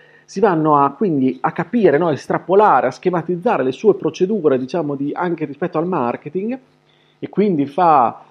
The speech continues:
eh, quel post su LinkedIn, poi fa l'articolo del blog, adesso sto inventando, e si va a schematizzare questa cosa e dice, "Bene, la copio, la faccio anch'io, così vedrai che otterrò successo." Non si ottiene lo stesso successo, ognuno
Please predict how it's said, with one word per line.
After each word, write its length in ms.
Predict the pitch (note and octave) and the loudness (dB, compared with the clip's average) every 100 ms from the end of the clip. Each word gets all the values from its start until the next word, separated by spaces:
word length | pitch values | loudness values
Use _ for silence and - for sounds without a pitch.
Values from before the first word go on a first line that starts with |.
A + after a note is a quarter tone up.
| _ | _
eh, 280 | - A2+ A#2+ | -2 2 2
quel 220 | A#2 C#3+ | 4 2
post 380 | B2 E3 F#3+ F#3+ | 2 2 2 0
su 180 | G3 G3+ | -2 0
LinkedIn, 640 | G#3 G#3 F3 D3+ C3+ C3 | 0 0 0 -2 -4 -4
poi 160 | B2+ F3+ | 0 0
fa 100 | F#3 | 0
l'articolo 360 | F3+ F3 F#3+ F#3+ | -2 -2 -2 -2
del 100 | F#3 | 0
blog, 240 | F#3+ D#3+ | 2 2
adesso 160 | C3 C3 | 0 -6
sto 140 | D3 | -4
inventando, 840 | C3 B2+ B2+ B2+ A#2+ G#2+ A#2 D3+ - _ _ _ | -2 -2 -2 0 0 0 -2 -2 -6 _ _ _
e 140 | A#3+ | 2
si 120 | G#3+ C#4 | 2 2
va 160 | F#3 | 2
a 60 | E3+ | 2
schematizzare 580 | - F#3+ F#3+ B3 A3 - | 0 -4 -2 0 0 0
questa 180 | G3+ | -4
cosa 180 | - G#3 | -4 -4
e 20 | |
dice, 160 | E3+ F3 | -4 -2
"Bene, 180 | D3+ C#3 | 0 0
la 140 | F#3+ | -2
copio, 320 | - C#3 - | -2 -2 2
la 80 | F#3+ | 2
faccio 260 | F#3 D3+ F3 | 0 -4 -4
anch'io, 380 | F3 - B2 A#2 | -6 -4 -2 -2
così 180 | F3+ | -2
vedrai 380 | F#3+ F#3+ D3+ C3 | 0 2 2 2
che 120 | - | -2
otterrò 320 | E3 F#3 E3 B2+ | -6 -2 -4 -4
successo." 680 | C#3+ C#3+ - - - - _ _ _ _ _ _ _ _ - | -8 -6 -6 -6 -10 -10 _ _ _ _ _ _ _ _ -6
Non 220 | E3+ F#3 | -2 -2
si 100 | A3 | -2
ottiene 400 | A3 E3+ A#2 A#2 | -4 0 -2 -2
lo 60 | |
stesso 240 | B2 C#3+ B2+ | -8 -14 -18
successo, 640 | - - A2 E2+ - - | -20 -8 -8 -8 -14 -14
ognuno 480 | - A3 G#3+ B3+ C4 | -6 -4 -2 -4 -6